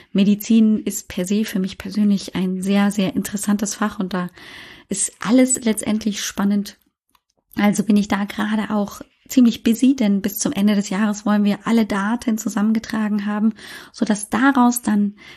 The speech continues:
tatsächlich auch, naja, im Prinzip das Thema für diese Doktorarbeit entstehen kann. Also im Moment ist es wirklich nur Basics, Grundlagenarbeit.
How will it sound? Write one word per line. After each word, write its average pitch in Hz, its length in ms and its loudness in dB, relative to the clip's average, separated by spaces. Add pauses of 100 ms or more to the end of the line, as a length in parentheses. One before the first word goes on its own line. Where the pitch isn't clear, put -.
tatsächlich - 560 -6
auch, 196 400 -6 (420)
naja, 208 460 0
im 202 100 -2
Prinzip 202 440 -4
das - 200 -6
Thema 202 720 2
für 233 600 4
diese 202 260 0
Doktorarbeit 196 640 -4
entstehen 190 460 -6
kann. 247 240 4
Also 190 180 0
im 190 60 -6
Moment 196 260 -2
ist - 140 -8
es 190 120 -6
wirklich 202 380 -4
nur 196 220 0 (500)
Basics, 233 540 0
Grundlagenarbeit. 208 1300 0